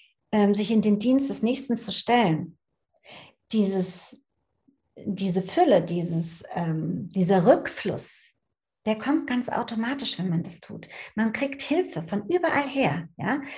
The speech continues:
Ähm, wenn das dann, dann immer noch nicht der Fall sein sollte, dann ist es halt,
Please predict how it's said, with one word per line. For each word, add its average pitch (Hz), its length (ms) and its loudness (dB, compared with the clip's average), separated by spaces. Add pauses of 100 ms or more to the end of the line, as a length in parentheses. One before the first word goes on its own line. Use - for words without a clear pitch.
(320)
Ähm, 202 640 4 (520)
wenn 220 300 4
das 277 220 6
dann, 277 580 6 (240)
dann 240 180 2
immer 269 180 6
noch 294 100 6
nicht 277 180 2
der 254 100 6
Fall 247 280 4
sein 233 240 4
sollte, 226 480 4
dann 220 260 4
ist - 220 -4
es 220 160 -6
halt, 214 220 2